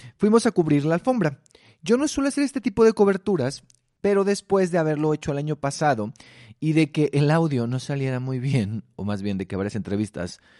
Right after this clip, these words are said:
no se escuchara nada, dije, "Me tengo que quitar la espinita este año, tengo que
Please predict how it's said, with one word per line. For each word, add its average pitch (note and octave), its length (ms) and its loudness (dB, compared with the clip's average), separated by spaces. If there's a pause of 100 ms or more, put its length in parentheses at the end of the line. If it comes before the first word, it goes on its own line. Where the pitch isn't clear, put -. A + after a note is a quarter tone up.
(160)
no A2 140 0
se A#2 60 -4
escuchara A#2 420 -4
nada, G#2+ 360 -2 (760)
dije, D#3 240 2
"Me D#3 100 0
tengo F3+ 220 0
que F3 80 -8
quitar F3+ 160 0
la F3+ 60 2
espinita C3+ 360 -6
este - 180 -8
año, A2+ 400 -2 (1080)
tengo E3+ 260 4
que C#3 400 2